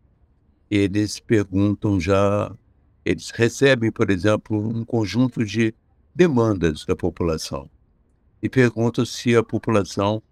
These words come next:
que faz essa demanda, depois de atendida ou não, se ela quer ser colaboradora do governo.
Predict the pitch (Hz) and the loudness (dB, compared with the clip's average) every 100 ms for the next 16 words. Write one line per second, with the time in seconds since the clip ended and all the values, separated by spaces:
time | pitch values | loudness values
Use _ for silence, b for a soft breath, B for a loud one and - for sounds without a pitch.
0 | _ _ _ - 107 101 90 87 87 95 | _ _ _ -14 -2 2 2 2 -2 0
1 | 85 90 90 104 120 120 98 87 90 82 | 0 0 0 0 0 0 -2 -2 -4 -2
2 | 98 147 135 - 135 143 95 92 110 120 | -2 -4 -4 0 0 0 -4 -6 -6 -10
3 | 147 _ _ _ _ 135 139 131 127 127 | -12 _ _ _ _ 2 2 2 0 2
4 | 135 - 131 123 113 104 90 101 104 107 | -2 0 0 2 2 0 0 0 0 0
5 | 107 107 95 90 85 | -2 -2 0 0 -2